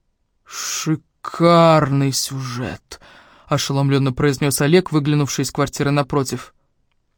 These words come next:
«Святые угодники!» воскликнула я, чертыхаясь, и спешно прикрыла халатом срам Петровича. Отбрасывая от себя одежду, домовой совершал забавные движения, пытаясь встать, и недовольно ворчал под нос.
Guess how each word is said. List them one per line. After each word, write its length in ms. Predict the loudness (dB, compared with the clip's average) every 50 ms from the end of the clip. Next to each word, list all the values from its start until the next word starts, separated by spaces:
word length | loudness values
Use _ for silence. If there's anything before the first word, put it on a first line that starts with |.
| _ _
«Святые 540 | -8 -8 -4 -4 -4 -4 4 6 8 8 10
угодники!» 640 | 8 6 6 6 4 8 8 8 6 6 4 -2 -2 -2 -12 -16 -18 -20 -20 -20 _ _
воскликнула 580 | 2 2 2 2 2 0 0 2 2 4 4 4
я, 240 | 6 4 4 2 0 -4 -14 -20 -20 _ -20 _ 0
чертыхаясь, 640 | 2 2 2 2 0 0 2 4 4 4 4 2
и 40 | 0
спешно 340 | 0 2 2 2 4 2 0
прикрыла 420 | 2 0 -2 0 2 4 4 4
халатом 520 | 4 2 2 2 2 2 2 0 0 0 -4 _ _ _ _ _ _ _ _
срам 340 | -10 -4 -2 0 0 0 -2
Петровича. 520 | -4 -6 -6 -6 -8 -8 -8 -12 -14 -14 -14 _ _ _ _ _ _ _ _ _ _ _ _ _ _ _ _ _ _ _ _
Отбрасывая 480 | 2 2 4 4 4 2 4 4 2 2
от 60 | 2
себя 200 | 2 4 4 4
одежду, 360 | 6 4 4 2 2 2 2
домовой 460 | 4 6 6 6 6 6 4 4 4
совершал 460 | 2 2 2 2 2 2 4 4 4 4
забавные 440 | 4 4 4 4 4 4 4 2
движения, 440 | 2 2 2 2 4 4 6 6 4
пытаясь 420 | 2 0 0 2 2 4 2 2 -2
встать, 420 | -6 -8 0 4 4 4 4 4
и 40 | 2
недовольно 480 | 2 4 4 4 4 4 4 4 4
ворчал 320 | 4 2 2 2 2 2 2
под 260 | 2 2 2 2 2
нос. 220 | 0 -4 -4 -6